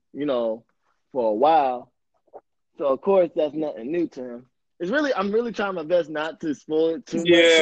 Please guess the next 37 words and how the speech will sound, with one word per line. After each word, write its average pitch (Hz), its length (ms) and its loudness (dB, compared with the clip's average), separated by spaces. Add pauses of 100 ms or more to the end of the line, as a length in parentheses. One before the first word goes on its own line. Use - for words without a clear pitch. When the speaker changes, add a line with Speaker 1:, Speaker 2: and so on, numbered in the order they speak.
Speaker 1:
so 143 160 2
Speaker 2:
yeah. 143 280 2
Speaker 1:
I'm 277 140 0
just 254 100 -2
gonna 208 220 4
go 190 160 4
ahead 190 220 -2
and 160 120 -12
just 165 300 -2
drop 160 320 -6
spoiler 175 560 -2
alert, 151 460 -4
Speaker 2:
Ah. 170 240 4 (100)
Speaker 1:
just 170 160 -4
in 165 80 -6
case 165 260 -6
I 139 60 -2
do 151 240 -6
slip 170 320 -4
up. 175 60 4
Speaker 2:
Nah, 180 80 6
all 180 60 8 (220)
right, 175 80 6
me 185 100 6
Speaker 1:
I - 20 6
know 180 80 6
Speaker 2:
too, 185 160 8
Speaker 1:
this 185 100 4
is 175 80 0
a 160 120 4
Speaker 2:
me 170 80 8
Speaker 1:
little 185 140 6
Speaker 2:
too. 180 100 6
Speaker 1:
bit 151 120 2
later. 165 400 -4
Speaker 2:
But 180 160 6
I'll, 196 180 6